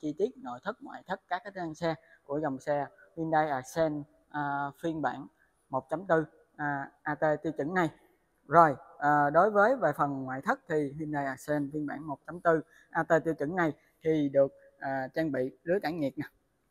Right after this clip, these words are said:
mạ chrome ha. Logo Hyundai thì đều đặt lên lưới tản nhiệt, giúp cái xe mình nó sang hơn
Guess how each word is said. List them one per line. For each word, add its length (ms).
mạ 180
chrome 340
ha. 140
Logo 360
Hyundai 320
thì 100
đều 140
đặt 240
lên 200
lưới 120
tản 160
nhiệt, 180
giúp 80
cái 60
xe 200
mình 140
nó 100
sang 300
hơn 160